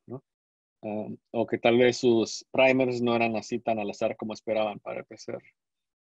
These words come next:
Um, puede ser que tengan muchas lecturas que vengan de la, de la mitocondria. Eh,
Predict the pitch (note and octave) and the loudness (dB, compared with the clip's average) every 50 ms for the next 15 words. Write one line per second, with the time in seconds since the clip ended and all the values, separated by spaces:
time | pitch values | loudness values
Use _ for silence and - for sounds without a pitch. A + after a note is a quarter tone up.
0 | _ _ _ A#2+ A#2 A#2+ _ _ _ _ _ _ _ _ _ _ _ _ _ _ | _ _ _ -20 -20 -20 _ _ _ _ _ _ _ _ _ _ _ _ _ _
1 | _ - A2+ A2+ A2 A2 A2 G#2+ G#2+ G#2 G2+ G2+ - _ _ _ _ _ _ _ | _ -8 -4 -2 0 0 0 0 0 0 -2 -4 -6 _ _ _ _ _ _ _
2 | _ _ _ _ _ _ _ _ _ _ _ _ _ _ _ - - D#3 D#3+ E3 | _ _ _ _ _ _ _ _ _ _ _ _ _ _ _ 0 4 4 6 6
3 | - - F3+ D#3 - C#3 - D#3 D3 D3+ D3 C#3+ C#3+ C#3+ - E3 D3 C#3+ B2+ - | 4 2 0 0 0 -4 -2 -2 0 0 0 0 0 0 0 -2 -2 -2 -2 -2
4 | - C3+ C#3 C3+ - - B2 A#2+ A#2 B2 B2+ B2+ A#2+ G#2+ G#2+ G#2 G#2 G#2 - - | -2 -2 -2 -2 -2 -2 -4 -4 -4 -4 -2 0 0 0 0 0 -2 -4 -8 -12
5 | F2+ - - - G#2+ G#2 G#2 G#2 G#2 G#2 - A2 G2+ - A#2 A#2 B2 E3 F#3+ - | -14 -10 -6 -4 -2 -2 -2 -2 -4 -4 -4 -4 -4 -2 -2 0 0 0 0 -2
6 | _ _ _ _ _ _ _ _ _ _ _ _ _ _ _ _ _ _ _ _ | _ _ _ _ _ _ _ _ _ _ _ _ _ _ _ _ _ _ _ _
7 | _ - B2 A#2 A2+ A2 A2 A2 A2 G#2+ G#2+ G#2 | _ -6 -4 -2 0 0 0 0 0 0 0 -2